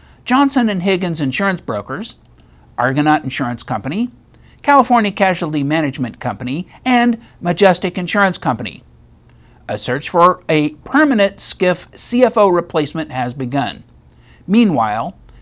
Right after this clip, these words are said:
Daniel Sevilla will serve as State Fund's interim C F O.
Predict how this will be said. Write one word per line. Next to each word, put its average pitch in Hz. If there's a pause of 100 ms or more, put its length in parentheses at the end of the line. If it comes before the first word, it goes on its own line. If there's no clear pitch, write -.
(140)
Daniel 165
Sevilla 165 (240)
will 202
serve 208
as 147
State -
Fund's 147
interim 160
C 156
F 156
O. 135